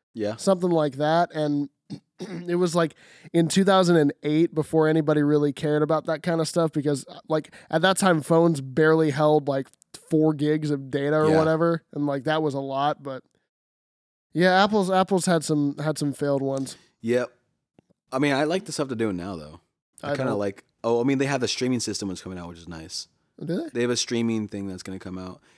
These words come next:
Speaker 1: And they're actually making, like, their own games, which is gonna be fun.
Speaker 2: I mean, hey.
Speaker 1: That credit card thing's cool as well, actually. That's actually really, they came out with a new credit card.
Speaker 2: The Apple Pay thing or the
Speaker 1: No,
Speaker 2: what?
Speaker 1: like, an actual credit card. It's really cool. So basically, Apple had their meeting,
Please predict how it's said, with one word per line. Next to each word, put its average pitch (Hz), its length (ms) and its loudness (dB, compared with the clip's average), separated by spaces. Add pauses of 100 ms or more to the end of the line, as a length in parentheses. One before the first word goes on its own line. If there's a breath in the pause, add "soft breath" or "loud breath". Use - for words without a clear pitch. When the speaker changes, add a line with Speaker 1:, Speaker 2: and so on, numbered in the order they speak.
(120)
Speaker 1:
And 131 360 0
they're 123 120 2
actually 123 360 -2
making, 117 640 -2 (380)
like, 110 280 -4
their 110 220 -2
own 107 240 -2
games, 90 540 -12 (240)
which 104 180 -12
is 104 60 -12
gonna 95 120 -6
be 92 80 -6
fun. 85 380 -16 (100)
Speaker 2:
I - 20 -12
mean, 143 200 -10
hey. 170 220 -8 (260)
Speaker 1:
That 208 160 -2
credit 240 200 0
card 202 180 0
thing's 156 180 -2
cool 151 180 2
as 110 80 -4
well, 151 180 0
actually. 90 520 -6
That's 170 160 0
actually 190 180 -2
really, 123 280 2
they 127 120 -2
came 170 160 -2
out 156 60 2
with 139 100 -4
a 127 40 0
new 120 100 2
credit 113 240 -6
card. 80 280 -14 (100)
Speaker 2:
The 165 120 0
Apple 175 300 0
Pay 220 280 0
thing 262 300 -4
or 156 160 4
the 139 240 -2
Speaker 1:
No, 143 220 4
Speaker 2:
what? 101 100 0
Speaker 1:
like, 98 140 0
an 113 120 -2
actual 113 360 -2
credit 104 240 -4
card. 78 320 -12
It's 113 160 -6
really 139 180 2
cool. 123 240 0
So 139 180 0
basically, 147 560 0 (360 soft breath)
Apple 139 260 0
had 139 300 0
their 120 140 2
meeting, 104 640 -2